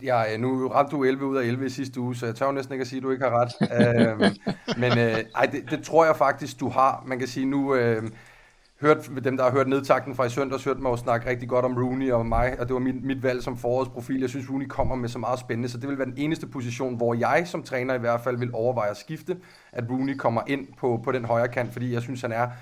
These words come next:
Speaker 1: så fremadgående i sit spil. Han, øh, er så dyna-, dynamisk, progressiv og ved mod mål, og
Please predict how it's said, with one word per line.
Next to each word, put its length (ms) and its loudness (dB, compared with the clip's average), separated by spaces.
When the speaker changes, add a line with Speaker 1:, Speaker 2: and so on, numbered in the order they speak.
Speaker 1:
så 580 6
fremadgående 640 0
i 40 0
sit 180 -8
spil. 340 0
Han, 260 0
øh, 60 -4
er 140 0
så 400 -2
dyna-, 220 -2
dynamisk, 540 -2
progressiv 640 -4
og 280 -2
ved 100 2
mod 220 2
mål, 440 2
og 240 0